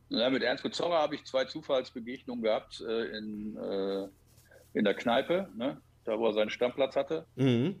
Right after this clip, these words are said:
Speaker 1: Ähm, aber den kannte ich jetzt nicht. Also den habe ich auch nie interviewt. Ich war ja noch nicht Journalist da in
Speaker 2: Ja.
Speaker 1: dem Augenblick.
Speaker 2: Ja.
Speaker 1: Nein, ich hab, ich wusste eben, hab alles gelesen, was es gab über die Geschichte von Schalke null vier und, ähm,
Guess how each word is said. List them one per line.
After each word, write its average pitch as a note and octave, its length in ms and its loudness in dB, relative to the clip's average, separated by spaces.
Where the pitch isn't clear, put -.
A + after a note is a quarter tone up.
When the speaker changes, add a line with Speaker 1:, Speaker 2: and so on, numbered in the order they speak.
Speaker 1:
Ähm, A#2 680 2
aber G#2+ 880 2
den G#2+ 180 -10
kannte C3+ 240 -4
ich A#2+ 80 -8
jetzt F#2+ 180 -4
nicht. - 300 -10
Also F#2 320 -4
den G2+ 160 0
habe A2 100 4
ich A2 60 6
auch G#2 80 2
nie A#2+ 200 4
interviewt. A#2+ 340 2
Ich - 100 -2
war B2+ 80 6
ja B2 80 6
noch G#2+ 120 -2
nicht G#2 180 -10
Journalist G#2 440 -4
da B2 40 -2
in A#2 80 2
Speaker 2:
Ja. A2+ 160 4
Speaker 1:
dem - 40 -2
Augenblick. B2 300 -6
Speaker 2:
Ja. A2 300 -4
Speaker 1:
Nein, B2+ 180 2
ich B2 140 -4
hab, G#2+ 80 -2
ich - 160 -20
wusste A2 360 -2
eben, G#2+ 420 -2
hab G#2 120 -2
alles A#2+ 240 0
gelesen, A#2+ 440 4
was A#2 120 4
es - 420 -8
gab A2+ 240 0
über B2 180 -4
die A#2+ 80 -4
Geschichte A#2 380 -6
von A#2 160 -6
Schalke A#2 280 2
null G#2+ 140 0
vier C#3 400 2
und, A2+ 380 -4
ähm, G#2 340 0